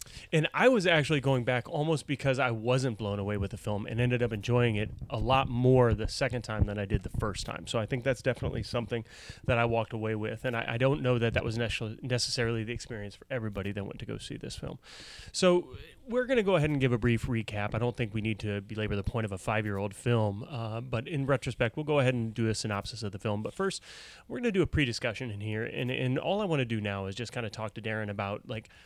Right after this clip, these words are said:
when we first thought up this really, really bad idea and making ourselves rewatch this film that, that you were a vocal critic of up, up to this point. Was there anything that you remembered before we sat down and watched it again that you were, like, just like, "Oh, I cannot wait to hate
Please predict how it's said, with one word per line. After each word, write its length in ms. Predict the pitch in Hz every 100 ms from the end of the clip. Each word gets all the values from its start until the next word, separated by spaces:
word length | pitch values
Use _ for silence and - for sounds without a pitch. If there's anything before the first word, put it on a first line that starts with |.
| - _
when 140 | 139
we 100 | 160
first 360 | 214 - 160 -
thought 200 | 135 123
up 100 | 117
this 180 | 113 101
really, 240 | 113 113
really 180 | 113 107
bad 260 | 101 104 104
idea 580 | 98 101 101 101 107 -
and 260 | 117 107 104
making 300 | 107 113 104
ourselves 360 | 101 107 98
rewatch 420 | 110 101 101 104
this 160 | 117 101
film 260 | 117 104 101
that, 240 | 101 -
that 160 | 113 113 - 139
you 160 | 131
were 100 | 110
a 60 | 104
vocal 400 | 113 110 117 101 - _
critic 300 | - 165 131
of 140 | 110
up, 120 | 107
up 100 | 107
to 80 | -
this 140 | 110 107
point. 320 | - 127 120 - - - - -
Was 120 | 165
there 100 | 196
anything 340 | 196 247 202
that 100 | 156
you 100 | 147
remembered 460 | 139 120 123 120 110
before 520 | 113 - - 135 139
we 360 | 127 123 117 110 - -
sat 240 | - 117
down 160 | 110 107
and 100 | 101
watched 300 | 104 - 117
it 100 | 101
again 460 | 101 98 98 107 -
that 280 | 120 117
you 160 | - 117
were, 100 | 107
like, 180 | 101 98
just 180 | 113 113
like, 140 | 101
"Oh, 440 | 143 139 127 113 107
I 80 | 98
cannot 320 | - 104 90
wait 200 | 101 101
to 80 | 104
hate 300 | - - 107